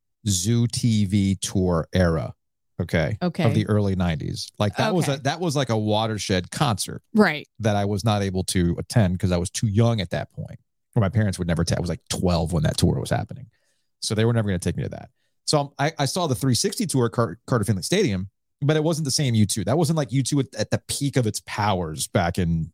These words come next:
Speaker 1: ninety-one, ninety-two when Achtung Baby had come out. And then there's the very famous Guns N' Roses Metallica double bill when
Speaker 2: Mm-hmm.
Speaker 1: Use Your Illusion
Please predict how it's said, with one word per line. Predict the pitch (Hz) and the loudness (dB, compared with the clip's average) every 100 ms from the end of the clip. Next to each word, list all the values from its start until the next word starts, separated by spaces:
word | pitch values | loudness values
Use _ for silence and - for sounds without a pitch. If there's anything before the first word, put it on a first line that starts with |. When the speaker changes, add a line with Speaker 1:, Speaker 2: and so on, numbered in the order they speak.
| - | 2
Speaker 1:
ninety-one, | 98 92 92 90 | 4 4 2 2
ninety-two | 87 87 - 95 | 0 0 0 2
when | 87 | 2
Achtung | 85 87 - 90 | 0 -2 -4 0
Baby | 87 82 | 0 0
had | - | 0
come | - | -2
out. | - - - _ _ _ _ _ 117 | -4 -6 -14 _ _ _ _ _ 0
And | 147 | 2
then | |
there's | 170 151 120 - | 4 2 -2 -8
the | 120 117 104 101 104 | 0 2 2 0 0
very | 117 117 | 0 0
famous | - 104 95 | 0 0 -2
Guns | - 110 101 | 0 2 2
N' | 107 | 0
Roses | 98 101 92 90 | 2 2 2 0
Metallica | 95 - - 104 104 98 85 | -2 0 0 0 0 -4 2
double | 123 107 | 2 4
bill | 95 87 76 - _ _ _ _ | -2 -6 -12 -18 _ _ _ _
when | 117 98 | 0 2
Speaker 2:
Mm-hmm. | 117 | 0
Speaker 1:
Use | 107 | 0
Your | 113 101 | 0 -2
Illusion | 98 120 117 110 95 | 0 0 2 0 -2